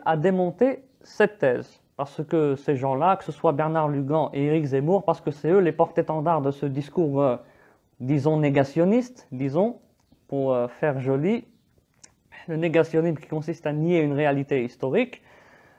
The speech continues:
ce discours qui vise à dire que l'Algérie n'existait pas. Donc qu'est-ce qui existait ? C'était soit une colonie turque, soit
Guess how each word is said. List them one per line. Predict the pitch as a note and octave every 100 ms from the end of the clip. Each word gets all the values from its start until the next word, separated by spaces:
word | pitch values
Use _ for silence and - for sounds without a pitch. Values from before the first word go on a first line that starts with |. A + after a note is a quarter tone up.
| _ _
ce | _ D#3+
discours | D#3 G#3 - C4+ C4+
qui | A3
vise | G3 E3 A#3+ B3 G#3+ - _ -
à | C#3+
dire | C3 F#3+ A#3+ B3 -
que | E3
l'Algérie | F3 D3 E3 D#3+
n'existait | D3+ D3+ C3 C#3 D3
pas. | C#3+ G#3 - _ _ _ _ _ _ _ _
Donc | C3+ D3+
qu'est-ce | A3 -
qui | G3+
existait ? | D#3 E3 E3+
C'était | C#3 C#3+ D3+
soit | - F#3+ F3+ - - _ _ _ C3+
une | C#3+
colonie | E3 D#3 D3 B2
turque, | - A3 - - - _ _ _ _ _
soit | - E3 F#3 G#3+ A3